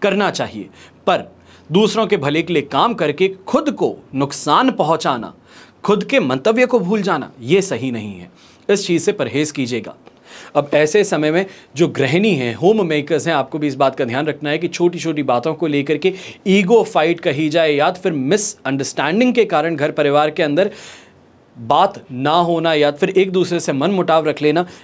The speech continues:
ये इस समय में परेशानी उत्पन्न हो सकती है। कहीं ना कहीं आप एग्रेसिव होते हुए अपने लाइफ पार्टनर के ऊपर अपनी मनमानी करने की कोशिश करेंगी,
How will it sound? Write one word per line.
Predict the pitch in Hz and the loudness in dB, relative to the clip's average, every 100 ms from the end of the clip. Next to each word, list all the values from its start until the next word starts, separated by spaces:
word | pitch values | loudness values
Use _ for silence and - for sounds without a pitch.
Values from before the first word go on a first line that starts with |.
| - | -2
ये | 160 | 0
इस | 165 170 | 0 -2
समय | 143 151 | -2 -2
में | 160 | -2
परेशानी | 139 123 143 139 | -2 -2 -2 -2
उत्पन्न | 151 143 143 | -4 -2 -2
हो | 120 143 | 0 -2
सकती | 170 - 131 | -2 -4 -6
है। | 113 | -4
कहीं | 139 151 | -2 0
ना | 165 | 0
कहीं | 170 | 0
आप | 156 147 | 0 0
एग्रेसिव | 123 151 156 185 | 0 0 2 2
होते | 170 170 | 2 2
हुए | 165 196 - - - | 0 0 -4 -20 -4
अपने | 165 - 254 | -2 2 2
लाइफ | 190 170 175 | 2 2 0
पार्टनर | 151 175 | 0 -2
के | 170 | -2
ऊपर | 170 170 185 - | -2 0 0 0
अपनी | 147 220 180 | -2 0 -2
मनमानी | 127 127 131 170 | -2 -2 0 0
करने | 160 143 151 | -2 -4 -4
की | 170 | -4
कोशिश | 160 143 175 | -4 -4 -4
करेंगी, | 180 151 151 208 | -2 -2 -2 -4